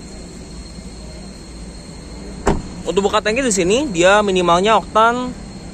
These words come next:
sembilan lima. Rem belakangnya di sini dia cakram. Nah, ini beda-, bedanya stop remnya kayak gini nih. Modelnya baru nih. Dia Agilite. Lampunya di sini L E D. Logonya baru ya nih. V W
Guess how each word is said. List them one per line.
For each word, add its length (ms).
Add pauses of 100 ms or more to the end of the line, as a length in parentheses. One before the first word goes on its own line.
(180)
sembilan 240
lima. 560 (1700)
Rem 160
belakangnya 320
di 80
sini 240
dia 320
cakram. 480 (1200)
Nah, 160
ini 80
beda-, 320
bedanya 320
stop 240
remnya 160
kayak 160
gini 240
nih. 40 (680)
Modelnya 320
baru 240
nih. 140 (920)
Dia 320
Agilite. 640 (560)
Lampunya 320
di 80
sini 160
L 80
E 160
D. 60 (1000)
Logonya 280
baru 160
ya 160
nih. 160 (480)
V 80
W 120